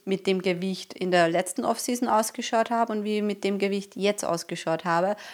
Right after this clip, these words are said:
Muss ja dazu sagen, ich hab damals einen anderen Coach gehabt und ganz andere Lebensumstände als jetzt.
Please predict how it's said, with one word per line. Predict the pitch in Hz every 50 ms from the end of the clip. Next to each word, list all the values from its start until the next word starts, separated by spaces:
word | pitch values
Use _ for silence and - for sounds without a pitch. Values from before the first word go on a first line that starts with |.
| - - - - - - _ _ _ -
Muss | 226 233 247
ja | 226
dazu | 220 220 208 - - 240
sagen, | 220 233 208 190 208 214 233 226 - -
ich | - 202 208
hab | 220 214 208 208 - -
damals | - 202 190 208 220 220 220 220 214 214 -
einen | - - 202
anderen | 202 202 202 202 196 190 -
Coach | - - 233 240 269 254 - - -
gehabt | - - 208 196 196 196 - -
und | 190 185 185 -
ganz | - 196 196 214 226 247 240 240
andere | - - 190 214 214 220 220 226 220 220 214
Lebensumstände | 208 208 202 208 220 226 233 220 214 - - 196 202 202 190 - - - 196 196 202 214 202 214 - -
als | 170 185 185 185 - -
jetzt. | - 165 160 170 170 165 - - - -